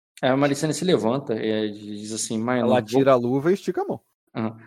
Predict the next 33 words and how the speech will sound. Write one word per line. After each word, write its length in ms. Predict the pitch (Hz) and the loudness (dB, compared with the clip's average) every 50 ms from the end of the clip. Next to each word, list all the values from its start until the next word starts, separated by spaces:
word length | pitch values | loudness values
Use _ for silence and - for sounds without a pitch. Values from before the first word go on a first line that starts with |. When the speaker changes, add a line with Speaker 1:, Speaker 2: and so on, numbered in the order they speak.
| - _ _ - | -20 _ _ 2
Speaker 1:
Mas 140 | - 120 113 | 2 2 4
a 40 | 127 | 2
Maricene 280 | 139 135 - 143 139 | 0 0 0 0 -2
se 100 | 139 - | 0 0
levanta 420 | - 190 170 113 113 120 127 - 123 | 0 0 0 0 0 0 0 -2 -6
e 40 | |
diz, 280 | 110 107 110 104 98 95 | -4 -4 -4 -4 -4 -4
"Minor, 440 | - 120 127 131 127 117 110 107 113 113 | -2 0 0 2 2 0 0 -2 -2 -2
vamos 280 | 123 143 165 165 156 | -2 0 0 0 0
deixá-la 760 | 151 160 151 139 - - 127 120 120 117 117 113 110 104 104 107 113 | 0 0 0 0 0 0 0 0 0 0 0 -2 -4 -4 -8 -10 -10
descansar. 720 | - 113 110 - - 123 113 113 - - 113 110 110 - - - _ _ _ _ - | -8 -8 -6 -4 -2 -2 -2 -2 0 0 0 0 -2 -8 -18 -20 _ _ _ _ -8
É, 560 | - 131 107 104 101 98 98 98 95 95 95 - | -4 -2 0 0 0 -2 -4 -8 -10 -12 -8 -2
ela 200 | 113 107 107 113 | 0 2 2 2
já 120 | 107 117 117 | 0 -2 -4
fez 220 | 117 - 131 120 117 | -4 -4 -4 -4 -2
muito 280 | 120 117 123 139 135 | -2 -2 -2 -2 -4
pelo 160 | 117 - 120 117 | -4 -2 -2 0
nosso 300 | 113 113 107 - - - | 0 0 -2 -4 -6 -10
filho." 480 | 113 - - 113 117 113 113 113 113 - _ _ _ _ _ _ | -10 -6 -6 -4 -4 -4 -8 -10 -12 -16 _ _ _ _ _ _
Aí 180 | - 160 113 110 | -10 -8 -6 -4
ela 140 | 110 107 110 | -4 -4 -4
diz, 400 | 104 101 104 107 107 101 98 101 107 | -4 -4 -4 -4 -4 -4 -4 -2 -2
"O, 680 | 110 107 107 107 107 104 104 101 101 98 98 98 98 98 _ _ _ _ _ _ _ - | -2 0 0 -2 -2 -4 -4 -4 -6 -6 -6 -8 -10 -12 _ _ _ _ _ _ _ -6
é, 540 | - 113 110 107 104 104 98 95 92 - - - _ _ _ _ _ _ - | -2 -2 -2 -2 -2 -4 -8 -8 -12 -14 -16 -18 _ _ _ _ _ _ -2
é, 240 | 131 120 117 110 110 107 107 107 - _ - - | 2 2 4 4 2 0 -4 -8 -16 _ -6 -2
o, 200 | 127 117 113 110 - | 0 0 0 0 -2
amanhã 400 | - 127 127 135 135 123 123 135 139 | -2 0 0 2 2 2 2 0 0
quando, 880 | 135 - 120 113 113 110 110 110 107 107 107 104 104 101 101 101 101 92 - _ _ _ _ _ - | -2 -2 -2 0 0 -2 -2 -2 -2 -2 -2 -4 -6 -6 -8 -12 -14 -16 -20 _ _ _ _ _ -12
é, 280 | - 113 107 104 98 - | -8 -8 -6 -8 -8 -8
a-, 340 | - - - - - - - | -6 -6 -4 -4 -4 -2 -2
amanhã 300 | 123 139 143 139 135 139 | 0 0 0 0 -2 -2
conversa-, 380 | 135 - 143 135 143 139 - - - | -2 -4 -2 -2 -2 -2 -2 -4 -2
é, 380 | 120 107 101 95 95 92 92 | -2 -2 -2 -4 -8 -12 -14